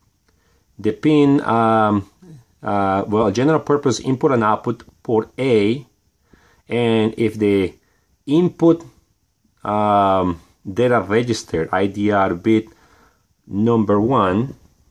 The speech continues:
okay, uh, which that corresponds to, once again, this one over here, that's when I press this guy over here, okay,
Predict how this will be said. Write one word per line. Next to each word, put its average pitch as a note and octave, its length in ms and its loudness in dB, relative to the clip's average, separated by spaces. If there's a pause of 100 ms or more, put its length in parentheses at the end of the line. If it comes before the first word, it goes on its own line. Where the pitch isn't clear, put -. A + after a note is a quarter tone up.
(220)
okay, G#2 440 -2 (480)
uh, F#2 400 -2
which - 280 -8
that G2 160 0
corresponds F#2+ 680 -4
to, F#2+ 160 -4
once E2+ 340 -4
again, F2+ 420 -4 (2500)
this B2 460 -2
one F2+ 200 -2
over F2 160 0
here, G2+ 320 0
that's F#2+ 220 -2
when F#2 100 -4
I E2+ 80 -2
press - 300 -4
this - 140 -8
guy E2+ 220 -2
over E2 160 0
here, A#2+ 520 0
okay, A2 480 0